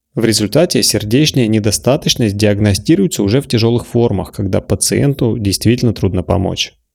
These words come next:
Так вот, в Самаре придумали, как диагностировать сердечную недостаточность с использованием простого оптического метода по изменению уникального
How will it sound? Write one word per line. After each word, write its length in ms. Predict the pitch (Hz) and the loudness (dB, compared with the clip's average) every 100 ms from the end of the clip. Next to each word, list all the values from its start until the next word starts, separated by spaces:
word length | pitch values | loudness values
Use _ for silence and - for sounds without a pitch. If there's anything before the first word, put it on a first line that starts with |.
| _ _ _ _ - | _ _ _ _ -6
Так 180 | 110 - | -4 0
вот, 420 | 143 110 - - - | 2 2 -2 -14 -6
в 80 | - | -2
Самаре 360 | 113 131 147 | 2 2 2
придумали, 800 | 113 113 101 135 165 107 - - - | 2 0 2 2 2 0 -2 -10 -4
как 360 | 117 113 - - | 0 0 -2 -6
диагностировать 840 | 104 98 101 104 101 - 127 101 92 | -2 0 0 0 0 0 0 0 -2
сердечную 640 | 110 104 107 101 110 95 | -2 0 2 2 0 0
недостаточность 920 | 101 98 - 110 127 139 117 95 - | 2 0 0 0 0 0 -2 -4 -6
с 180 | - - - | -4 -2 0
использованием 600 | 107 113 113 107 104 101 | -2 0 0 2 0 0
простого 580 | - 98 - 123 110 104 | 0 0 2 2 2 -2
оптического 680 | 110 - 127 - - 98 95 | -6 -2 -2 -2 -4 -2 0
метода 640 | 98 143 - 104 87 - _ | 2 0 2 0 0 -4 _
по 340 | 110 104 - - | 0 0 -2 -4
изменению 760 | 113 107 101 101 120 113 101 - | -2 2 2 2 2 2 0 0
уникального 840 | 120 110 - 104 127 131 104 - | 2 2 0 0 2 2 0 -4